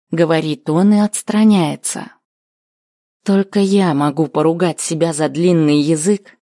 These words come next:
а уже через пять минут распустить его до такой степени, что им можно будет обернуть всех присутствующих в баре посетителей. «Ну ничего, Инга, в худшем случае ты потеряешь еще одного человека, даже не успев с ним сблизиться».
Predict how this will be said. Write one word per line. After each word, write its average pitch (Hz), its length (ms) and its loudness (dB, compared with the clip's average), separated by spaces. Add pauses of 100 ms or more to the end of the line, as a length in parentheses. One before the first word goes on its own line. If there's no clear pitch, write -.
(300)
а 151 140 0
уже 160 240 0
через 165 400 -4
пять 208 300 -4
минут 185 380 2
распустить 190 680 -4
его 170 240 0
до 160 120 0
такой 175 360 0
степени, 175 800 0 (120)
что - 280 -10
им 160 160 2
можно 165 460 2
будет 170 340 -2
обернуть 156 480 0
всех - 320 -6
присутствующих 175 960 -2
в 156 60 -8
баре 156 320 -2
посетителей. - 1040 -4 (480)
«Ну 233 140 4
ничего, 247 540 2
Инга, 165 560 0 (260)
в - 100 -12
худшем 202 420 -2
случае 233 560 0
ты 277 200 -2
потеряешь 170 640 -2
еще 151 340 -4
одного 151 380 0
человека, 175 680 -2
даже 143 300 -2
не 147 140 2
успев 180 400 -4
с - 100 -8
ним 156 180 0
сблизиться». 151 840 -4